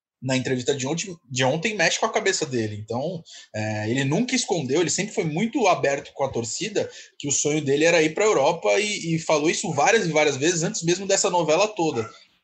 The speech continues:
Então, acho que a ati-, eu também acho que a atitude extrema dele tá errada, porque ele tem contrato com o clube, com o clube, ele recebe salário, é, mas eu acho que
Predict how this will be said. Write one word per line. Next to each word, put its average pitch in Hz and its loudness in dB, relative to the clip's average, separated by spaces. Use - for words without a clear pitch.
Então, 117 -4
acho 131 0
que 143 -4
a 135 -4
ati-, - -8
eu 160 -4
também 160 2
acho 165 2
que 170 2
a 151 2
atitude 139 -6
extrema 127 -2
dele 120 -2
tá 131 -4
errada, 127 0
porque 131 -8
ele 120 -4
tem 127 -6
contrato 120 -4
com 120 -6
o 113 -4
clube, 180 -2
com 127 -4
o 113 -4
clube, 160 0
ele 139 0
recebe 127 -2
salário, 131 2
é, 110 -2
mas 123 0
eu 160 4
acho 165 2
que 190 2